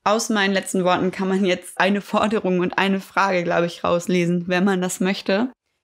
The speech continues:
Erstens, ja, mit den Beispielen ist ja klar, wenn ich sage, ich habe welche, sollte ich auch welche nennen. Und zweitens, was hat das Ganze denn jetzt wieder mit dem Kapitalismus zu tun? Das will ich jetzt beides in den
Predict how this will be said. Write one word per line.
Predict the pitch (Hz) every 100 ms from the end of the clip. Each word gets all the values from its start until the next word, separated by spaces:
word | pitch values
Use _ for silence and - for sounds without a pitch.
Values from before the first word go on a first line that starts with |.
| _
Erstens, | 185 202 - 202 196 190
ja, | 185
mit | 185
den | 175 170
Beispielen | 165 190 208 - 220 226 226
ist | - -
ja | 170
klar, | 170 185 196
wenn | 170
ich | 170
sage, | 170 -
ich | -
habe | -
welche, | 185 185 180
sollte | 170 170
ich | -
auch | -
welche | 170 170
nennen. | 175 180 233 240 - - _
Und | 190 185
zweitens, | 190 190 185
was | 185
hat | 185
das | 175 -
Ganze | 175 185 175
denn | 170
jetzt | 170 165 -
wieder | 180 170 170
mit | 180 165
dem | 165
Kapitalismus | 185 175 190 185 190 185 175 -
zu | 165
tun? | 175 175
Das | 170 -
will | 180
ich | 170
jetzt | 170 170
beides | 170 170 165 -
in | 165
den | 160 160